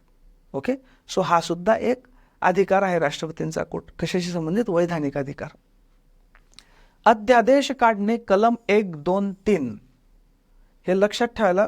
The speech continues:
एकशे तेवीस म्हणण्यापेक्षा ना, एक, दोन, तीन म्हणा. राष्ट्रपतींचा अध्यादेश काढण्याचा अधिकार, कलम एक, दोन, तीन. अध्यादेशला इंग्लिशमध्ये काय म्हणतात? ऑर्डिनन्स. समजा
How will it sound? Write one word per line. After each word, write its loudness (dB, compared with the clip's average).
एकशे 0
तेवीस 0
म्हणण्यापेक्षा 0
ना, 2
एक, 4
दोन, 0
तीन -2
म्हणा. -2
राष्ट्रपतींचा 2
अध्यादेश 0
काढण्याचा -4
अधिकार, -4
कलम 0
एक, -2
दोन, -4
तीन. -4
अध्यादेशला 0
इंग्लिशमध्ये -2
काय -4
म्हणतात? -4
ऑर्डिनन्स. -2
समजा 4